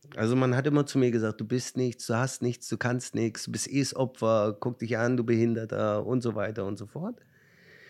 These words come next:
Und in dem Sport hab ich gesagt, „Und jetzt trainiere ich so hart, bis ich mich wehren kann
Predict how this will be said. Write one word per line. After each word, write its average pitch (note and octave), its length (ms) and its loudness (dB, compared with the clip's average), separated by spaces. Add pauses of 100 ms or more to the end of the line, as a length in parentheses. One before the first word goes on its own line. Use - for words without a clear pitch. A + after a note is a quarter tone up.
(460)
Und A#2+ 600 2 (540)
in C3+ 160 6
dem C#3 160 8
Sport C#3+ 720 2
hab G#2+ 120 -2
ich - 140 -12
gesagt, A2+ 480 -2
„Und A2 220 -2
jetzt A2+ 400 -2
trainiere A#2 320 2
ich A2 100 -4
so C3 260 2
hart, A2+ 460 -4
bis A2 180 -2
ich A2+ 160 -4
mich G#2+ 220 -2
wehren G#2+ 340 0
kann F#2+ 380 -18